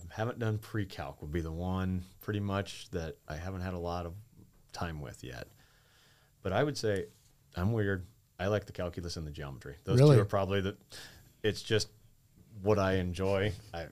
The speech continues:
Speaker 1: again, the geometry is a tough one to get through to kids, but when you can actually get something done and show 'em some new things,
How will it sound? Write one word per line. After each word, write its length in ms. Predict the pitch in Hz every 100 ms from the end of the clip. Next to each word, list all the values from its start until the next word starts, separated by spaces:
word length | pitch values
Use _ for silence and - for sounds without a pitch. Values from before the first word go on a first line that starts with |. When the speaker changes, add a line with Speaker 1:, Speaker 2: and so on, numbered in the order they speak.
| -
Speaker 1:
again, 260 | 80 78 71
the 60 | 80
geometry 520 | 87 98 104 95 107
is 60 | 101
a 60 |
tough 280 | 95 107 104
one 100 | 107
to 60 | 101
get 180 | 98 -
through 160 | 107
to 80 | 104
kids, 400 | 104 104 101 98
but 380 | 101 95 92 95
when 300 | 101 92 90
you 60 | 87
can 160 | 85 87
actually 400 | 87 - 95 85
get 260 | 76 -
something 400 | - 80 76 82
done 320 | 80 82 87 85
and 80 | 78
show 200 | 82 80
'em 120 | 82
some 160 | -
new 120 | 80 80
things, 680 | - 95 92 92 90 -